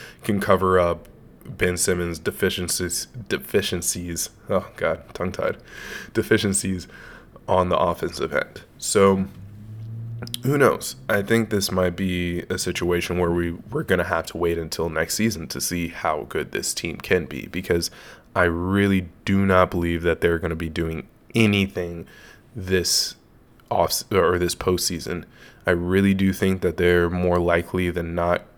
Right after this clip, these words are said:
going to get bounced in the play-in round. Um, and if they do get out of the play-in round, they will be getting bounced in the first round. Now,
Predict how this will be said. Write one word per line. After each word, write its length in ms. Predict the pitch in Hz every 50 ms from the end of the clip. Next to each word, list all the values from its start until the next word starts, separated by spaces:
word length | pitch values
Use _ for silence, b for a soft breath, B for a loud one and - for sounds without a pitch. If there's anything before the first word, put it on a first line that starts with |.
| _ _ -
going 300 | - 90 85 90 90 82
to 140 | - - -
get 320 | - - - - 98 - -
bounced 540 | 80 78 85 95 110 117 113 - - - B B B B B B B _
in 140 | - 104 110
the 100 | 113 110
play-in 340 | 110 - 113 110 110 113 113
round. 520 | 110 110 110 107 110 110 110 107 104 107 B B B B B B B B B -
Um, 640 | - 90 87 87 87 87 87 85 87 87 82 82 - - - - - _ - - - - - - - - - - - - -
and 160 | 117 113 98
if 200 | 98 95 98 -
they 160 | - 95 92 87
do 320 | 87 - 92 90 92 90
get 260 | 87 98 90 - - - - -
out 180 | - 98 92 90
of 60 | 90
the 80 | 87 87
play-in 320 | - 92 90 87 87 87
round, 400 | 87 90 90 87 87 87 87 85
they 100 | 87 85
will 360 | 82 82 82 87 85 85 85
be 180 | 80 90 85 85
getting 260 | 80 90 85 85 80
bounced 380 | 78 - - 82 82 - - 69
in 100 | 67 -
the 80 | -
first 320 | - - - - - - -
round. 360 | - - - - 80 - - B B B B B B B B B B B B B B B B - - - - - - - - - - - - _ _ _ -
Now, 680 | - 113 107 101 92 90 90 90 90 90 90 90 85